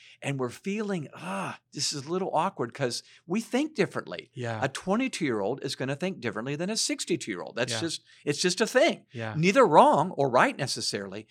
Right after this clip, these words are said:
Speaker 1: but we gotta figure this out.
Speaker 2: There's another metaphor, um, that will be helpful to us, I think, in this conversation today.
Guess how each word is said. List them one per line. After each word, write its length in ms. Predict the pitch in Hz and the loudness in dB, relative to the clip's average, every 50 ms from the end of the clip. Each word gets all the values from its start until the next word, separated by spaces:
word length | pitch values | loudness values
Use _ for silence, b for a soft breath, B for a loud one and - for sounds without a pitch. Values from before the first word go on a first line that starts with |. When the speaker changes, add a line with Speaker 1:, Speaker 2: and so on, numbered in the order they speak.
| b b b | b b b
Speaker 1:
but 140 | - 123 113 | -12 -10 -10
we 80 | 113 | -10
gotta 240 | 104 - - - 113 | -12 -10 -10 -10 -12
figure 240 | 110 - 117 101 107 | -8 -8 -8 -8 -6
this 220 | 98 95 92 - | -8 -8 -8 -8
out. 180 | - 80 - - B B B B B B | -10 -10 -14 -14 B B B B B B
Speaker 2:
There's 160 | - 131 117 127 | -8 -8 -6 -4
another 300 | 123 123 123 131 135 123 | -4 -4 -2 -2 -2 -2
metaphor, 800 | 117 117 113 117 123 117 - - 117 107 107 107 107 107 110 - _ _ | 0 0 0 0 0 -4 -4 -8 -6 -4 -2 -2 -2 -2 -4 -6 _ _
um, 400 | 123 113 110 110 107 107 107 113 120 | -10 -8 -8 -10 -12 -16 -20 -12 _
that 160 | 123 113 - | -10 -10 -10
will 100 | 113 113 | -12 -12
be 120 | 107 107 110 | -8 -8 -8
helpful 320 | 101 110 113 - - - | -8 -8 -10 -12 -12 -16
to 120 | - - 113 | -10 -8 -8
us, 140 | 104 98 - | -8 -6 -8
I 60 | 110 | -10
think, 160 | 98 117 107 | -10 -10 -12
in 80 | 107 104 | -10 -12
this 140 | 101 - - | -12 -14 -10
conversation 580 | - 113 104 104 - - 110 104 - - 110 | -10 -12 -12 -12 -10 -10 -10 -10 -10 -14 -16
today. 400 | 104 - - - 107 104 107 110 | -20 -20 -18 -16 -14 -14 -14 -16